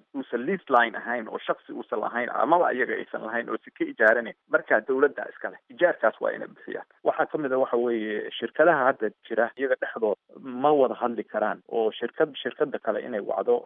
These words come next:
xoogaa waxaad u malaysaa hal iyo laba shirkadood mooye inta badan ma wici karaan. Taasina waxaa xanibaya waxa weeye waxay wataan sim cards oo kala duwan. Taasi waxay soo yaraynaysaa haddii dowladda maanta ay la wareegto. Systemkaas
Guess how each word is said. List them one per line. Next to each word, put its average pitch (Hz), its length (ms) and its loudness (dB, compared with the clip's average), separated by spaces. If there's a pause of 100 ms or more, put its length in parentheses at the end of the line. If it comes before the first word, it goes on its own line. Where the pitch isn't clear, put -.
xoogaa 117 340 0
waxaad 117 240 -6
u - 80 -10
malaysaa 101 380 -6 (100)
hal 123 160 -4
iyo 110 160 -6
laba 110 180 -2
shirkadood 117 480 -6
mooye 110 300 -8
inta 143 260 -4
badan 95 300 -4
ma 143 80 -4
wici 127 240 -4
karaan. - 240 -10 (140)
Taasina 151 500 2
waxaa 123 280 -6
xanibaya 123 380 -4
waxa 117 200 -6
weeye 110 260 -4
waxay 113 240 -6 (220)
wataan 123 460 -4 (220)
sim 143 140 -2
cards - 440 2
oo - 120 -6
kala 123 160 -4
duwan. 113 380 -2
Taasi 151 340 0
waxay 151 380 -4
soo 147 140 -2
yaraynaysaa 135 640 -4
haddii 131 320 -10
dowladda 127 380 -6
maanta 113 340 -2
ay 110 80 -8
la 110 100 -4
wareegto. - 480 -8
Systemkaas 139 560 0